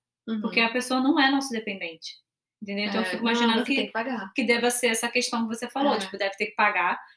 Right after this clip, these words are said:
Speaker 2: mas aí ao menos ela sabe onde ela pode ficar, né?
Speaker 1: É. E eu não sei se você, você pode escolher, não. Eu acho que algumas, porque você precisa de uma empresa pra fazer, pra ser intermediária
Speaker 2: Ah,
Speaker 1: nesse
Speaker 2: é.
Speaker 1: processo.
Speaker 2: Um consultor estudantil,
Speaker 1: Aí,
Speaker 2: né?
Speaker 1: é,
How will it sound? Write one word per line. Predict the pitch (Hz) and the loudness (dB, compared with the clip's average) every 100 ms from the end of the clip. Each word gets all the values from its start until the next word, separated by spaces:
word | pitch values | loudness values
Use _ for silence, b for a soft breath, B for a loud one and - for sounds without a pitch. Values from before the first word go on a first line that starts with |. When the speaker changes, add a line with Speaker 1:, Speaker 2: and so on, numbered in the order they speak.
| B | B
Speaker 2:
mas | 208 | -2
aí | 196 202 | 2 2
ao | 208 | 0
menos | 180 175 233 247 | -4 -4 -2 0
ela | 247 254 | 0 0
sabe | - 220 | -2 -2
onde | 233 233 | 0 -2
ela | 233 | -2
pode | 233 220 | -6 -6
ficar, | 277 - 254 | -8 -6 -4
né? | 208 180 | -2 -4
Speaker 1:
É. | 175 _ _ _ b b b 240 | -6 _ _ _ b b b 0
E | 233 | 2
eu | 233 | 4
não | 294 | 2
sei | 330 381 330 | 0 -2 -2
se | 339 | -4
você, | 330 - | -6 -6
você | - - | -6 -4
pode | 269 262 | -4 -4
escolher, | 277 262 | -4 0
não. | 320 262 | 0 0
Eu | 208 | 0
acho | 202 202 - | -2 -2 -2
que | |
algumas, | 208 196 202 240 247 - | -4 -4 -2 -2 -4 -6
porque | 226 | -8
você | 233 254 | -6 -6
precisa | 247 254 | -4 -2
de | 254 | -2
uma | 285 | -2
empresa | 330 247 233 | 0 0 -2
pra | 240 | -4
fazer, | 240 226 202 - | -6 -6 -8 -10
pra | 220 | -8
ser | 220 | -6
intermediária | 220 220 208 208 254 220 | -4 -4 -4 -6 -4 0
Speaker 2:
Ah, | 240 | 2
Speaker 1:
nesse | 214 | 2
Speaker 2:
é. | 202 | 0
Speaker 1:
processo. | 202 - 180 - - | -4 -8 -10 -12 -6
Speaker 2:
Um | 220 | -4
consultor | 220 220 - 214 214 | -2 -4 -6 -6 -6
estudantil, | 214 208 214 208 208 208 | -4 -4 -2 -2 -2 -4
Speaker 1:
Aí, | |
Speaker 2:
né? | 214 220 | -4 -2
Speaker 1:
é, | 214 202 190 | 0 0 -2